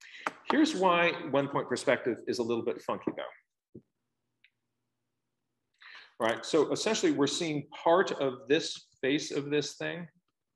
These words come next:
and we're seeing the front here as a square, right? We're seeing the front as a square. If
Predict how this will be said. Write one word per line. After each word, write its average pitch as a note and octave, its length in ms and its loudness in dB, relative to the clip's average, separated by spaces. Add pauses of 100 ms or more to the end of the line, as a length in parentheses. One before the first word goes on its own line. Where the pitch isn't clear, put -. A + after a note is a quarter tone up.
(420)
and C3+ 120 0
we're C#3 80 4
seeing D#3+ 260 -2
the C3 80 -2
front F3+ 400 -2
here C3 380 0
as A2+ 240 2
a G2 60 -6
square, G#2 480 -4 (720)
right? G2+ 200 -4 (140)
We're G2+ 120 -8
seeing B2+ 220 -8
the G#2 80 -6
front C3 280 -4
as A2 120 -4
a G2+ 40 -8
square. G2+ 380 -6 (800)
If A#3+ 360 4